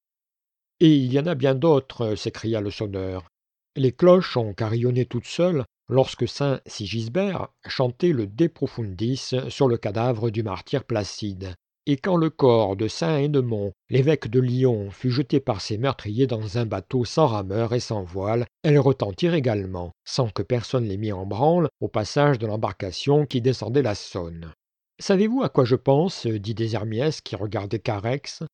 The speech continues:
Je pense que vous devriez travailler un compendieux recueil d'hagiographie ou préparer un savant in-folio sur le blason. » « Pourquoi cela ? » Mais parce que vous êtes, Dieu merci,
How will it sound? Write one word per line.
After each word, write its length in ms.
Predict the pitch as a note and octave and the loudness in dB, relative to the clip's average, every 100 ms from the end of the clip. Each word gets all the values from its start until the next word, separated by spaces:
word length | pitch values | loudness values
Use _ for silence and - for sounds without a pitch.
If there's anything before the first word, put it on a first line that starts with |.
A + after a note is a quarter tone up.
| _ _ _ _ _ - | _ _ _ _ _ -2
Je 160 | C3 | 2
pense 440 | D3+ - D3 D#3+ - | 2 4 4 4 0
que 120 | C3 | -2
vous 140 | A2 | 0
devriez 460 | A#2 A#2+ G#2 A2+ B2+ | -2 -2 -2 0 0
travailler 600 | - C#3+ A2 G2 G2 A#2 - - | 4 2 2 -2 -4 -4 -6 -2
un 240 | C3 B2+ | 0 0
compendieux 720 | - C3+ A#2+ G#2+ F#2+ A2+ B2 - | 0 -2 -2 -6 -4 0 0 -2
recueil 600 | A#2 B2 B2 A#2 A2+ A#2 | -2 -2 0 0 2 2
d'hagiographie 840 | A2 A#2+ B2 A2 G#2 G2+ - G#2 - | 0 0 0 -2 -6 -6 -8 -8 -6
ou 120 | - D3 | -4 0
préparer 500 | - D#3+ B2+ C3+ C#3+ | 2 2 2 2 -2
un 180 | B2+ A2 | -4 -6
savant 480 | G#2 C#3+ A#2+ B2+ B2 - | 0 0 2 0 -4 -6
in-folio 560 | B2+ - G#2+ F#2+ B2 | -6 -6 -8 -2 -2
sur 180 | C#3 E3 | 0 2
le 100 | D#3 | 4
blason. » « 500 | A#2 G#2 F2 F#2+ F#2 - _ _ _ _ _ _ _ _ _ | 4 -2 -4 -8 -10 -14 _ _ _ _ _ _ _ _ _
Pourquoi 260 | B2+ - | -4 -2
cela ? » 360 | B2+ - C#3+ D3 - _ _ _ _ _ _ _ _ - | -2 0 -2 -2 -8 _ _ _ _ _ _ _ _ -4
Mais 100 | D#3 | 0
parce 280 | D#3+ - - | 2 0 0
que 80 | B2 | -2
vous 180 | G#2 | -2
êtes, 240 | A2 - - | -6 -6 -10
Dieu 320 | F#2+ F2+ G#2 | -10 -8 -8
merci, 440 | G2 A2+ - F#3+ | -6 -6 -4 -4